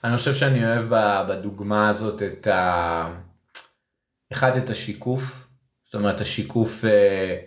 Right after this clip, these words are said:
השיקוף לילד, ואני, אני שם לב, כאילו, זה, זה באמת העדינות הזאת, אני חושב שבמקום הזה כל הורה יודע כמה לעדן את זה, כדי לא לפגוע בילד שלו בסופו של דבר,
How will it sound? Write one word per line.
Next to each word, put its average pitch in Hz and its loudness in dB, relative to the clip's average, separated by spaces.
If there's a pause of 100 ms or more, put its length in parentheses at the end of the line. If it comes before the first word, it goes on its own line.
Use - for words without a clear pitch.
(400)
השיקוף - -4
לילד, 117 6
ואני, 98 0
אני 98 -6
שם 107 0
לב, 107 2
כאילו, 107 -2
זה, 98 2
זה 101 -6
באמת 113 -2
העדינות 117 0
הזאת, 95 -8
אני 95 -10
חושב - -14
שבמקום 117 -2
הזה 107 0
כל 113 0
הורה 107 0
יודע 107 2 (500)
כמה 127 4
לעדן 117 0
את 113 -2
זה, 90 -10 (120)
כדי 95 -8
לא 104 0
לפגוע 104 2
בילד 98 0
שלו 120 -2
בסופו 123 -4
של 127 -2
דבר, 156 2